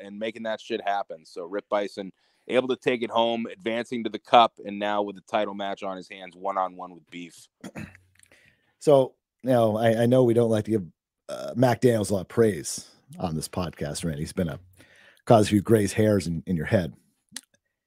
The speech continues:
Speaker 2: But I was thinking during this match, he is really,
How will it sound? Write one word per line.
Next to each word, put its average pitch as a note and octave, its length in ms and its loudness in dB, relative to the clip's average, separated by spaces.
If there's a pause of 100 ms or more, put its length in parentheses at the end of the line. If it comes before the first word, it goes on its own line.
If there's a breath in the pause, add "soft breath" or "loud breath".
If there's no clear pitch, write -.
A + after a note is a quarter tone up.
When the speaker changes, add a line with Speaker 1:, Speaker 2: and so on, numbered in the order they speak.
(260)
Speaker 2:
But - 360 6 (960)
I - 40 2
was F#2+ 120 2
thinking A#3 180 8
during A2+ 220 6
this F2 180 -6
match, C#2+ 360 -10 (160)
he A3+ 260 8
is F#3 220 6
really, A2 580 6